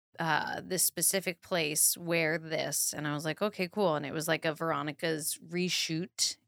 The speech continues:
And, um, and I did this, all this, like, monster blood out of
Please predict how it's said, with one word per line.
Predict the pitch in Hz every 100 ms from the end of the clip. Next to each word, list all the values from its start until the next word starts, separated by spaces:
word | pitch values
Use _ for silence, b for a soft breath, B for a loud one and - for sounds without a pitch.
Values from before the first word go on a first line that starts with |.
| _
And, | 180 160 147 139 143
um, | 151 135 131 - 165 _ _ _ _ _ _ _ - -
and | 170
I | 170 160
did | 156 156 156
this, | 170 -
all | 160 160
this, | 156 165
like, | 156
monster | 151 151 147 165
blood | 156 151 147 147
out | 156 151
of | 143